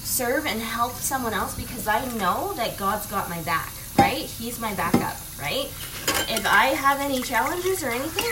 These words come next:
I know he will help me to know exactly what to do in those instances, and we're gonna do this together, right?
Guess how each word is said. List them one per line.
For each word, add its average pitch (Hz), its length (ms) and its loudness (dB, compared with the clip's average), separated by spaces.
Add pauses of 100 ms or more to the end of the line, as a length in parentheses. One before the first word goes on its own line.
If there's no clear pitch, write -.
(140)
I 226 160 2
know 226 240 0
he 233 240 -4
will 202 160 -2
help 185 300 0
me 294 160 -2 (580)
to 233 140 -4
know 214 140 -2
exactly 190 500 -2
what 226 200 -2
to 196 100 -8
do 196 400 -2
in 208 120 -4
those 202 200 -4
instances, 311 1160 -4
and 208 120 -2
we're - 120 2
gonna 220 220 0
do 180 120 2
this 170 220 -2
together, 160 340 -4 (280)
right? - 320 4